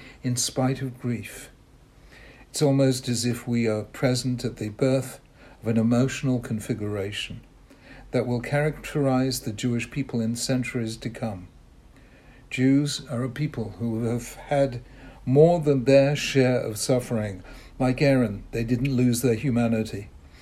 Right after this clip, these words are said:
They didn't allow their sense of grief to be dulled, deadened, desensitized. But neither did they lose their capacity to continue, to carry on, to hope. Like Moses, they never lost faith in God.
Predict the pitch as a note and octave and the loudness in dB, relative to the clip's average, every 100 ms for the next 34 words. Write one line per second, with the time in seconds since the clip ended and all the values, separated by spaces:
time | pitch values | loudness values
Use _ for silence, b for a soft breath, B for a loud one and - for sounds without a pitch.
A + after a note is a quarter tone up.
0 | B B B C3+ C#3 C#3 D3+ C3+ C3 C3 | B B B 6 6 2 4 4 6 8
1 | C#3 C#3 B2 A#2 D3 C3+ C3+ A2+ C#3 C3 | 8 6 6 6 2 2 0 0 4 4
2 | - A#2+ A#2+ G#2 C3+ C3 C3+ C3 A2 - | 2 -4 -2 2 6 8 6 4 0 0
3 | C3 A#2 C3 A#2+ A#2 - - A#2+ - C3 | 2 2 0 0 -2 -8 -8 -6 -2 -2
4 | B2 - G#2 A2 G2 G2 G2 - - B | -2 -6 -6 -6 -6 -10 -12 -16 -20 B
5 | B B B - B2+ E3 E3 D#3+ D3+ A#2+ | B B B -8 -2 0 6 6 6 2
6 | A#2 A#2 A#2 B2 B2+ B2+ C3 C3 B2+ A#2 | 0 0 2 4 6 6 6 4 0 0
7 | C3 - C3+ - - A#2 A#2 A2 A2+ C#3 | -2 -2 -4 -4 -6 -8 -6 -10 -6 -6
8 | A#2 D3+ C3 G2 G2+ - - b b b | -4 -4 -4 -6 -10 -20 -20 b b b
9 | - A2 C#3 B2+ C3 B2+ G#2+ G2+ - - | -10 -2 2 4 4 2 0 -6 -16 -20
10 | - - - - - - B2+ C3+ G#2+ - | -20 -20 -20 -20 -6 -2 -2 -2 -6 -10
11 | - - - - - - - - b b | -18 -20 -20 -20 -20 -20 -20 -20 b b
12 | b b A2+ C3+ C3+ C#3 A#2 G2 F#2 - | b b -2 0 4 4 2 -2 -8 -14
13 | - - - B2+ B2+ B2+ A#2 A#2 A2+ G#2+ | -16 -20 -8 0 4 4 4 4 2 0
14 | - B2 G#2+ G#2 G#2+ G2 G#2+ G2 F#2 - | -4 -4 -4 -4 -8 -6 -4 -4 -6 -12